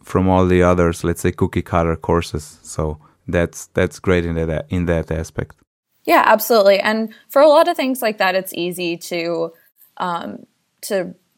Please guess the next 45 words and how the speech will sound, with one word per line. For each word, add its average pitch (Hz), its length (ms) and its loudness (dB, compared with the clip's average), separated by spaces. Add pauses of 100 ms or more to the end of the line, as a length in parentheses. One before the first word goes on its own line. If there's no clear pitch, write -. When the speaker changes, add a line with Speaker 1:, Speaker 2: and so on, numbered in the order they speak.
(120)
Speaker 2:
have 180 280 -2
everything 175 520 -6
preset. 165 520 -2
So 165 280 -2
for 165 280 -4
instance, 165 460 -10
in 170 100 -10
Storyline, 160 720 -4
I 156 120 -4
always 156 300 -4
make 151 220 -12
my 156 200 -6 (140)
player 151 340 -4
transparent, 156 680 -10
and 156 80 -10
I 156 80 -10
have 156 220 -10
a, - 180 -6 (140)
a 165 200 -6
transparent 160 680 -14
player 156 320 -6
Speaker 1:
Mm-hmm. 143 120 -6
Speaker 2:
saved. 170 400 -2 (320)
So 180 280 2
whenever 175 340 0
I 170 80 2
go 170 160 0
to 165 140 0 (100)
make 180 160 -4
a 190 80 -2
new, 104 160 4
Speaker 1:
<laughs> 90 60 4
Yeah. - 80 -2 (240)
Speaker 2:
a 214 60 0
new 202 220 2
course, 196 460 2
I 185 100 6
don't 185 220 -2
pick, 180 220 -2
like, 170 200 -2
the 175 100 -2
traditional 165 540 -6
one. 160 140 -6
I 160 120 -4
just, 170 340 -8